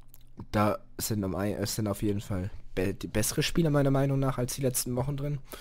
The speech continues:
Zwar natürlich sehr, wieder sehr viele einundachtziger und andere Spieler, die n-, nichts taugen, wie zum Beispiel Koscielny, den haben wir ja schon beim anderen Opening bekommen.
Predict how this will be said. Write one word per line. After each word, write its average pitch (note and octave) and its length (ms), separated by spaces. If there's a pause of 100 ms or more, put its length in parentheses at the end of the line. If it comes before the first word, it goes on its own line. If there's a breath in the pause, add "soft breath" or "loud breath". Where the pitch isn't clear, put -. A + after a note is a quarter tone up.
(340 loud breath)
Zwar A2+ 180
natürlich G#2 360
sehr, G#2+ 240
wieder A#2 200
sehr A2 200
viele - 280
einundachtziger A2+ 840 (880 loud breath)
und G2+ 220
andere B2 300
Spieler, B2+ 380
die - 180 (140)
n-, G#2+ 480
nichts - 340
taugen, B2+ 380
wie A#2 80
zum G#2+ 160
Beispiel G#2+ 480
Koscielny, C3 480
den A2+ 180
haben A2+ 120
wir G#2 80
ja G2+ 40
schon G#2 180
beim F#2 280 (100)
anderen C3 500 (220)
Opening C3+ 400
bekommen. D3 360